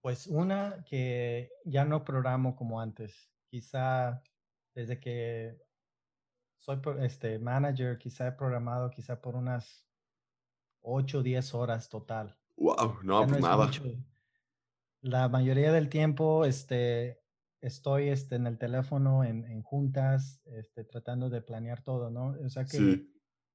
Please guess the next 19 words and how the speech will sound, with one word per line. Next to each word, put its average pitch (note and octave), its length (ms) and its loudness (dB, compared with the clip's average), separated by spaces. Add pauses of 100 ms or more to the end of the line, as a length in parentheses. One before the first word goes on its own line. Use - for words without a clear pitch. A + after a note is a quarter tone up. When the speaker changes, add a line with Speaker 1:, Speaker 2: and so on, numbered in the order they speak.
(120)
Speaker 1:
yo C#3 80 0
la D#3 100 4
manera D#3 360 4
que D3+ 100 2
veo C#3 140 4
las C#3+ 180 2
cosas C#3+ 380 -2
es C3 180 2
de C3+ 160 0
que B2+ 140 -6
mucha C#3 260 0
gente C#3+ 240 2
piensa C#3 420 -2
que B2+ 140 -10
cuando A#2+ 220 -6
eres B2+ 260 0
manager, C#3+ 680 -4 (220)
este, A2+ 800 -8 (1300)
que B2 380 -4